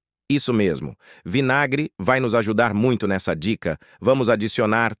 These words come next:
três colheres de sopa de vinagre de maçã. O vinagre contém substâncias que dão propriedades antifúngica, antivirais, prevenindo até o aparecimento de espinhas e infecções na pele,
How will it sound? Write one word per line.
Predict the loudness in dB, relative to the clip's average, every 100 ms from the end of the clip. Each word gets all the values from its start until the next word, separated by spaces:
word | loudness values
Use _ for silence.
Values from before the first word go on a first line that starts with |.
| -2
três | 2 2 0 -4
colheres | 0 2 4 2 2 -2
de | -4
sopa | -6 0 2 2 0 -2 _
de | -4 -2
vinagre | 0 2 2 0 0 -4 -6 _
de | -4 0
maçã. | 0 -2 -6 -8 -12 _ _ _ -6
O | 0
vinagre | 2 2 0 -2
contém | -2 0 0 -2
substâncias | -2 -4 0 -2 0 -4
que | -4 0
dão | 0
propriedades | 2 0 2 0 2 0 0 0
antifúngica, | 0 -2 -4 -2 0 0 -2 -4 -8 -10 _ 0
antivirais, | 0 0 0 2 2 2 0 -4 -10 -14 _
prevenindo | 0 2 2 2 2 0
até | 2 2
o | 2
aparecimento | 2 0 0 0 0 -2
de | -2 -2
espinhas | -2 -2 0 0 0
e | -2
infecções | -2 -2 -4 -2 -2 0 -2
na | -2
pele, | 2 2 2 -2